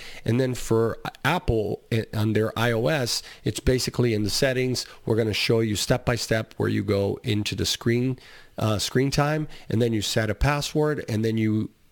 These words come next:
take a hold of all the different settings that are really gonna keep your kids safe. Like, for example, limiting them to certain apps, limiting them to certain websites, um, having downtime,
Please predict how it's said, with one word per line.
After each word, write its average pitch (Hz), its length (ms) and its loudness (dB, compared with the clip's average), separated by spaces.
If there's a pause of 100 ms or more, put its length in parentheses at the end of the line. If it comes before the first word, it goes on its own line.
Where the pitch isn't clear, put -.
(680)
take 143 320 0
a 120 60 -2
hold 120 500 0 (380)
of 107 260 0 (100)
all 135 360 2
the 120 100 -2
different 113 640 -2 (400)
settings 113 720 0
that 98 340 -2
are 104 200 2
really 110 240 2
gonna 107 160 0
keep 101 240 -2
your 92 80 0
kids 95 280 -2
safe. 107 380 0
Like, 95 300 -4
for 101 160 -4
example, 101 580 -2 (800)
limiting 131 500 4
them 107 180 0
to 107 80 -4
certain - 360 -2
apps, 113 400 -2
limiting 123 640 2
them 107 200 0
to - 160 -6
certain 113 380 0
websites, 101 680 0 (460)
um, 113 280 0
having 131 380 2
downtime, 107 880 0